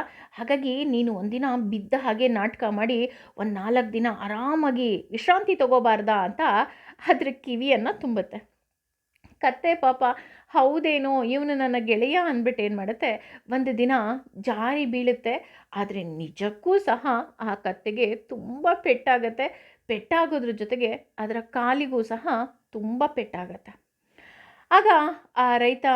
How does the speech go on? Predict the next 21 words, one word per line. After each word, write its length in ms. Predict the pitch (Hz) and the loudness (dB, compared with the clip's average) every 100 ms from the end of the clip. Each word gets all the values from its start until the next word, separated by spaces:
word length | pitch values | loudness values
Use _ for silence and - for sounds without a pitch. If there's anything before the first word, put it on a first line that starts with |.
| 226 202 208 - _ _ _ _ _ _ 220 | 2 -2 -8 -14 _ _ _ _ _ _ -2
ವೈದ್ಯರನ್ನ 500 | 247 247 269 247 240 | 0 2 2 2 0
ಕರೆಸಿ 440 | 226 220 220 269 240 | -2 -4 -4 -4 -4
ಅದಕ್ಕೆ 480 | 208 220 220 190 180 | -4 -6 -6 -6 -8
ಚಿಕಿತ್ಸೆಯನ್ನ 720 | - 240 285 - 370 277 233 | -12 -8 -8 -4 0 0 0
ಕೊಡಿಸ್ತಾರೆ. 840 | 233 220 220 - 202 - - - - - | -2 -4 -6 -6 -4 -4 -6 -14 -20 -4
ಆಗ 180 | - 240 233 220 | -2 2 2 4
ರೈತ, 460 | 226 247 - - | 2 0 -6 -6
ಆ, 300 | 220 202 190 | -2 0 0
ವೈದ್ಯರು 500 | 180 214 240 277 277 | 0 0 2 2 2
ಹೇಳ್ತಾರೆ 440 | 277 226 226 214 208 | 2 0 0 0 0
ರೈತನಿಗೆ, 840 | 208 240 240 208 226 381 - - - - | 0 -2 -2 -2 -2 -4 -10 -20 -20 -10
"ಈ 460 | 226 226 208 190 196 _ _ - | -6 -4 -4 -8 -12 _ _ -4
ಕತ್ತೆ 480 | 226 - 294 247 - | -4 0 2 2 0
ಸರಿ 280 | 240 247 | -4 -4
ಹೋಗೋದಿಕ್ಕೆ 600 | 285 262 220 220 220 285 | -2 -2 -2 -4 -6 -10
ನಾನು 220 | 359 254 214 | -6 -4 -2
ಏನೆಲ್ಲ 400 | 214 254 269 320 | -2 0 0 0
ಚಿಕಿತ್ಸೆ 520 | - 262 269 247 247 | -2 -8 -12 -4 -2
ಬೇಕೋ 280 | 220 220 285 | -2 -2 -2
ಎಲ್ಲವನ್ನ 580 | 262 208 240 294 311 294 | -2 -2 -2 0 0 0
ಕೊಟ್ಟಿದ್ದೀನಿ. 640 | 302 220 254 202 208 247 | -2 -4 -4 -2 -2 -4